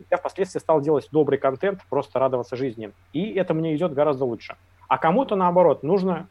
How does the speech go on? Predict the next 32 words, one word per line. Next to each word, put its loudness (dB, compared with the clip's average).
больше -2
пафоса 0
или 0
серьезности, -2
потому -4
что -10
им -4
это -4
лучше -6
подходит. -6
Если -4
они -4
начнут, -6
как -6
я, 0
нюхать -2
цветочки, -2
наслаждаться -2
там 0
ароматом -2
чая 0
и -4
об 0
этом -4
рассказывать -4
людям, -6
то, 6
возможно, 0
им -4
это -6
не -2
подойдет. -2